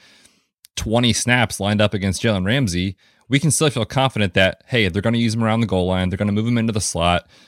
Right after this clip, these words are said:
You know, they're gonna try to create ways to get his, him the ball in his hands. And that's just one example. But I think that we've seen, not only does the data show that, but the way N F L offenses are evolving, I think should help us at least question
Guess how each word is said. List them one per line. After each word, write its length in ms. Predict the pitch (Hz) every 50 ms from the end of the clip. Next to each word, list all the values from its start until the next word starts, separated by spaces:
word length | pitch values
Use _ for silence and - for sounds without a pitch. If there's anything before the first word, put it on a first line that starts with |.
| _ _ _ -
You 80 | 107 95
know, 100 | 90 87
they're 120 | 107 101
gonna 180 | 117 117 113 104
try 160 | - 127 110
to 80 | 101
create 320 | - - - 101 95 73 82
ways 240 | 95 98 95 90 -
to 80 | -
get 120 | 85 95 95
his, 200 | 95 87 82 - _ _
him 200 | - - 113 113
the 80 | 101 90
ball 260 | 78 95 95 95 92
in 140 | - 98 98
his 200 | 98 90 78 -
hands. 520 | - - 113 104 92 80 80 80 - - - _ - _ -
And 100 | - 147
that's 120 | 160 143 -
just 160 | 113 - -
one 140 | 104 95 92
example. 440 | 85 76 101 104 95 - 90 85
But 200 | 76 - 104 -
I 80 | 92 101
think 340 | 87 - - 135 131 113 -
that 100 | 107 87
we've 220 | 107 107 98 -
seen, 400 | - - 120 120 113 107 98 90 - - - - - - -
not 100 | 120 117
only 140 | 120 120
does 160 | 107 107 92 87
the 100 | 98 82
data 300 | - 95 101 117 135 135
show 180 | - - 151
that, 240 | 139 151 156 151 -
but 140 | 120 98 -
the 60 | 98
way 260 | 90 90 104 113 101
N 100 | 85 110
F 140 | 107 - -
L 120 | 90 80
offenses 420 | 92 95 - - 101 87 92 82 90
are 140 | 87 85 85
evolving, 540 | 80 78 82 82 98 107 127 143 147 147 - - _ _ _ _
I 100 | - 107
think 180 | 107 - 151 135
should 160 | - - 113
help 240 | - 127 123 - -
us 180 | 113 107 - -
at 100 | 95 90
least 400 | 139 180 190 - - - _ _ _ _ _ _ _ _ _ -
question 720 | - - 123 120 117 - - - - 92 87 87 87 85